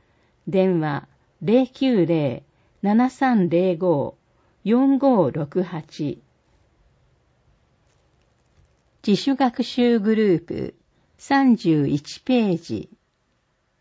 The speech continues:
民部体験無料講習会。演歌で楽しく踊っています。初めての人も大歓迎です。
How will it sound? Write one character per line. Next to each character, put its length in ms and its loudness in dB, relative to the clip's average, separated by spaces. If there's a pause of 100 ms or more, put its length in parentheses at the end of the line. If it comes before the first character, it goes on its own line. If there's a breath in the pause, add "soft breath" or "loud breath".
(260)
民 300 4
部 160 2
体 320 0
験 380 -2
無 180 4
料 300 4
講 280 0
習 300 -2
会。 400 -8 (1200)
演 200 2
歌 200 -2
で 160 0
楽 300 0
し 160 -14
く 180 2
踊 260 2
っ 0 -
て 220 -4
い 140 2
ま 160 -2
す。 220 -20 (540)
初 300 -2
め 140 4
て 160 0
の 100 2
人 240 -4
も 200 0
大 280 -4
歓 300 -2
迎 220 -2
で 180 -6
す。 240 -20